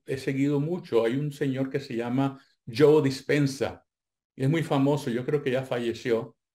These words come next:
porque él tiene videos, y lo van a ver en YouTube, donde él habla del control de la mente sobre el cuerpo. Y él tuvo un accidente y se fracturó varias, ah, vértebras en la parte, en la parte de atrás de la, de, de la espalda.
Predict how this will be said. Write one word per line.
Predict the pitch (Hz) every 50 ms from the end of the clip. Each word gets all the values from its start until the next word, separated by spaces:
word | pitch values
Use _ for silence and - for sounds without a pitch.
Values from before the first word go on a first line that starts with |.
| _ _ _ _ _ _
porque | _ 127 123 - - 147
él | 139
tiene | 135 156 151 151 147
videos, | 135 131 127 135 143 143 143 143 - -
y | 120
lo | 110
van | 107 113 117 120
a | 117 117
ver | 117 123 120
en | 117 113 113
YouTube, | 113 110 113 113 - 226 196 127 - - - _ _ _ _ _
donde | 127 120 123 123 123 131
él | 131 135
habla | 139 139 143 147 147 147
del | 139 127 117 113 110 -
control | - 123 110 107 - - 131 135 135
de | 135 127
la | 110 110
mente | 117 139 160 180 190 - - 170
sobre | - - 123 113 110
el | 104 107
cuerpo. | - - 139 131 110 110 - - - - - _ _ _ _ _ _ _ _ _ _ _ _ _ _ _ _ _ _ _ _ _
Y | - 147
él | 143 139
tuvo | - 170 170 175
un | 175
accidente | 170 143 - - 151 139 151 156 156 143 165
y |
se | 160 - 139
fracturó | 131 - 123 113 - - 120 110 123 127
varias, | 131 139 131 135 135 147 139 143 - -
ah, | 123 117 107 101 - 104 - _ _ _ _ _ _ _ _ _ _ _
vértebras | - - 123 147 147 147 - 135 110 101 - - - - -
en | 117 110
la | 101 101 -
parte, | - 113 117 120 - - 127 117 117 104 - - - - -
en | 117 107 104
la | 98 101
parte | - 110 113 110 - 123
de | 113 107
atrás | 98 - 123 123 123 120 117
de | - 110 107
la, | 107 104 - - -
de, | - 110 - 110 107 -
de | - - 107
la | 101
espalda. | - - - - 160 175 160 131 110 101 87 - -